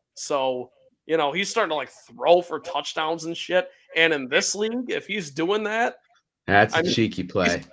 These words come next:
Speaker 2: That's
Speaker 1: you know
Speaker 2: a
Speaker 1: what I
Speaker 2: cheeky
Speaker 1: mean? I mean,
Speaker 2: play.
Speaker 1: he's the seventh ranked tight end in fantasy, and I think he only has, like, five catches on the year. <laughs> Like, he just, he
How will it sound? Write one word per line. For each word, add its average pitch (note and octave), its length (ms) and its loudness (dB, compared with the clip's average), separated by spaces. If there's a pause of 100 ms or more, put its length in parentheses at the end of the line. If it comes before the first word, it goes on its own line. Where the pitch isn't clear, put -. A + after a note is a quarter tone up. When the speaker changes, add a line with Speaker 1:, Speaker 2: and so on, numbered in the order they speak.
(200)
Speaker 2:
That's G2 140 -2
Speaker 1:
you G3+ 60 6
know A3+ 80 6
Speaker 2:
a - 20 8
Speaker 1:
what B3 80 10
I A#3+ 60 8
Speaker 2:
cheeky G#3+ 140 4
Speaker 1:
mean? A#3+ 140 2
I G3+ 80 2
mean, E3 100 0
Speaker 2:
play. D#3 180 -4 (220)
Speaker 1:
he's A#3+ 200 -2
the C#4 100 0
seventh C4 520 2
ranked G3+ 340 0
tight G3+ 260 2
end F3 300 2
in C3 100 -6
fantasy, D#3 520 -4
and B2 80 -4
I C3 80 -2
think F#3 200 -12
he G3+ 140 -4
only E3 240 -2
has, C#3+ 340 -2
like, C3+ 160 -10
five D3 440 -2 (180)
catches E3 380 -4
on C3+ 120 -8
the D3 80 -6
year. A#3 460 0
<laughs> - 40 -8
Like, - 300 0 (180)
he A#3+ 200 -12
just, F#4 600 0 (180)
he E4 60 -6